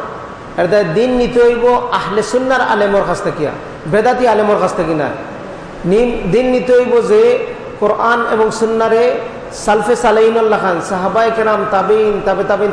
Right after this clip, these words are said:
তারাল্লাহ খান বুঝে সেই সব আলেমর কাছ থেকে আপনি দিনকে গ্রহণ করতে হইব। আমরা যদি দেখি যে আমরা সমাজও এক শ্রেণীর মানুষে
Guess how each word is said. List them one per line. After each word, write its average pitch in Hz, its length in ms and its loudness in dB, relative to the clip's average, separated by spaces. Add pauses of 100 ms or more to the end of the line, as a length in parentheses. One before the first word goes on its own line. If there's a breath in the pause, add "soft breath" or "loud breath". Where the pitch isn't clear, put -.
তারাল্লাহ 240 340 2
খান 226 120 0
বুঝে 196 300 0
সেই 202 200 -2
সব 233 160 0
আলেমর 196 420 0
কাছ 190 140 -4
থেকে 180 160 -2
আপনি 165 260 -2
দিনকে 170 260 0
গ্রহণ 151 200 -2
করতে 143 280 -4
হইব। 120 80 -2 (1300)
আমরা 208 260 2
যদি 214 280 0
দেখি 196 500 -2 (400)
যে 185 120 0
আমরা 196 340 0
সমাজও 190 520 0 (340)
এক 202 140 0
শ্রেণীর 208 320 2
মানুষে 185 360 0